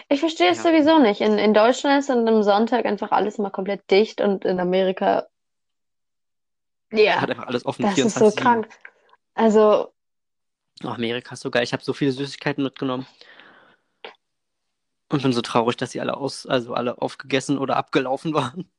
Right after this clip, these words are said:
Speaker 2: Aber ich glaube, amerikanische Süßigkeiten können gar nicht schlecht
Speaker 1: Da ist
Speaker 2: werden.
Speaker 1: so viel Zucker drin, Alter.
Speaker 2: Ja, ist Zucker kein Konservierungsmittel?
Speaker 1: Ja,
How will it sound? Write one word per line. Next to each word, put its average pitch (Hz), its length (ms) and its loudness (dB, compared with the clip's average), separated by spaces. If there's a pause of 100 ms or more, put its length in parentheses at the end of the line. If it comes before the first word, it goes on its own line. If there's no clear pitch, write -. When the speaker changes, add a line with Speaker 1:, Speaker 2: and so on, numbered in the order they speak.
(140)
Speaker 2:
Aber 139 140 -8
ich 117 100 -12
glaube, 127 240 -8
amerikanische 123 540 -10
Süßigkeiten 135 520 -14
können 139 220 -4
gar 127 140 -4
nicht 165 180 -2
schlecht 160 260 -4
Speaker 1:
Da 240 40 -2
ist 208 60 -2
Speaker 2:
werden. 190 160 0
Speaker 1:
so 220 100 -2
viel 214 160 2
Zucker 233 300 2
drin, 226 280 0 (340)
Alter. 220 360 -6 (1080)
Speaker 2:
Ja, 123 200 -12
ist - 180 -16
Zucker - 220 -4
kein 196 180 -8
Konservierungsmittel? 160 840 -6 (240)
Speaker 1:
Ja, 220 260 0